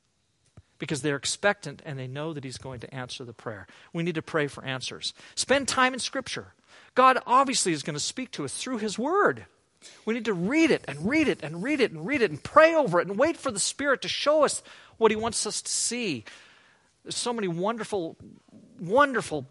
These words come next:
words that God communicates specifically to his children through Scripture. We need to use it for what it is.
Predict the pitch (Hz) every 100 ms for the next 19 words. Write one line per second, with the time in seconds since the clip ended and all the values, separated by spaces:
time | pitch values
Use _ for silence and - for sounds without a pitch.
0 | - 165 208 226 160 175 160 196 202 170
1 | - 180 208 240 - 214 - - - -
2 | 190 - - 349 240 - 139 - _ _
3 | - 226 196 175 - 240 226 151 135 -
4 | 208 190 - 185 - 123 98 - - -
5 | 165 160 160 - 131 _ _ - 156 160
6 | - - 123 120 113 117 117 98 -